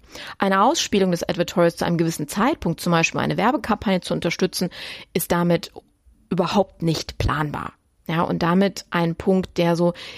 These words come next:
in einem kompletten Kampagnenmanagement-Umfeld oder auch wenn du einen Funnel aufbaust oder ähnliches, um die, durch die Reichweite, die du durch so eine Google-Suche bekommst, quasi andere M-, Medienkanäle zu befeuern, schwierig,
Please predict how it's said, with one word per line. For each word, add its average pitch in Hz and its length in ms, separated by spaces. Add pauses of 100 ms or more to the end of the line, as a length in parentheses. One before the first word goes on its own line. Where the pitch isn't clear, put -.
(100)
in 175 80
einem 170 380
kompletten 175 580
Kampagnenmanagement-Umfeld 175 2500
oder 156 260 (320)
auch 160 220
wenn 170 120
du 170 60
einen 165 140
Funnel 175 400
aufbaust 156 500
oder 156 100
ähnliches, 160 400
um 165 400
die, 160 340 (440)
durch 160 160
die 147 140
Reichweite, 170 640
die 147 60
du 156 100
durch 160 160
so 156 80
eine 151 100
Google-Suche 175 520
bekommst, 160 460
quasi 151 380
andere 190 460
M-, 170 200 (160)
Medienkanäle 165 920
zu - 160
befeuern, 165 560 (260)
schwierig, 165 880